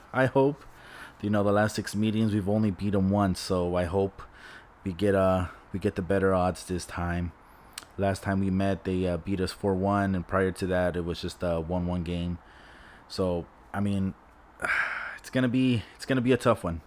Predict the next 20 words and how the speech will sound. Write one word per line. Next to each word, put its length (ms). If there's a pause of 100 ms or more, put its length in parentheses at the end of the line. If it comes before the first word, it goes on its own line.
(100)
It's 120
for 120
sure 220
gonna 180
be 140
a 60
tough 260
one, 140
but 260 (560)
I 100
think 180
the 80
way 120
we've 180
been 160
playing, 340
it's 100
gonna 180
be, 240
uh, 200